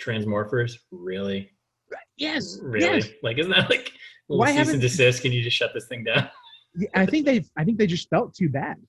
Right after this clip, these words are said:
Speaker 1: Yeah.
Speaker 2: <laughs>
Speaker 1: Oh. <laughs>
Speaker 2: They're like, "Oh, honey, no."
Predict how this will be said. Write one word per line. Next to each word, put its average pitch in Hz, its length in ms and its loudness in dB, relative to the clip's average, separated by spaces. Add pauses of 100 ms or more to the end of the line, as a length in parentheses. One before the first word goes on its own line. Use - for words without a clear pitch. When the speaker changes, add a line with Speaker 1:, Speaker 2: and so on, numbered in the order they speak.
(300)
Speaker 1:
Yeah. 117 340 4
Speaker 2:
<laughs> - 40 -10
Speaker 1:
Oh. 147 200 2 (840)
<laughs> 254 120 -2 (460)
Speaker 2:
They're 185 100 2
like, 185 160 -2
"Oh, 247 560 6
honey, 240 320 2
no." 226 520 2